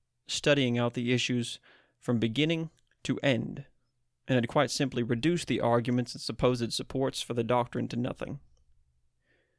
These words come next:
He would give me a small lecture or reason, and I would refute it with a verse and a scripture, of scripture and a single sentence. So then he would go to another small lecture and reason, and I would do the same.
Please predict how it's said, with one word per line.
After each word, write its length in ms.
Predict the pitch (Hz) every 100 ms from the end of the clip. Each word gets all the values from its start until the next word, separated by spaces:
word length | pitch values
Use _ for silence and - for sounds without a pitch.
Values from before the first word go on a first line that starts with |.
| _ _ _ _
He 120 | - 131
would 120 | 120
give 180 | 123 123
me 140 | 123
a 40 |
small 400 | 117 - 127 127
lecture 460 | 117 120 - 139 127
or 120 | 127
reason, 440 | 113 127 123 131 135 - - - _ _
and 100 | 123
I 100 | 131
would 160 | 127 120
refute 300 | 120 143 139
it 60 | -
with 140 | 123
a 60 | 113
verse 440 | 120 156 - - _ _ -
and 120 | 123
a 60 | 120
scripture, 460 | - 127 - - -
of 140 | 123
scripture 520 | - 160 - 113 113 _ _ _ -
and 140 | 131
a 40 | 117
single 260 | - 123 127
sentence. 540 | 120 104 - - - _ _ _ _ _ _ _ _
So 100 | -
then 140 | 117 117
he 100 | 123
would 140 | 127
go 140 | 127
to 100 | 139
another 340 | 156 202 165 117
small 320 | - 127 117
lecture 400 | 120 - - -
and 140 | 107
reason, 380 | 117 110 85 143 - _ _ _ _ _ _ -
and 100 | 139
I 60 |
would 140 | 131 123
do 100 | 120
the 80 |
same. 400 | 123 - 127 -